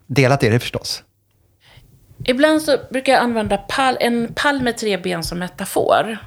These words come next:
Speaker 2: för, för social arbetsmiljö. Ja, och social arbetsmiljö, det handlar ju om samspelet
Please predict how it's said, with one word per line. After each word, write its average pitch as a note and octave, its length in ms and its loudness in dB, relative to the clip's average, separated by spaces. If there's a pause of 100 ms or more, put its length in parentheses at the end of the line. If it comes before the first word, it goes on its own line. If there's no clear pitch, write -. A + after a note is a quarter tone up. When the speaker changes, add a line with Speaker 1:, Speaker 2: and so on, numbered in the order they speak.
(120)
Speaker 2:
för, - 240 -10 (720)
för G3+ 160 2
social E3+ 680 -2
arbetsmiljö. - 760 -4 (840)
Ja, F3+ 100 -6
och G3 200 -4
social G#3+ 420 0
arbetsmiljö, F#3+ 600 0
det F3+ 80 0
handlar G3+ 280 -2
ju F#3 100 0
om D#3+ 360 -2
samspelet - 1400 -4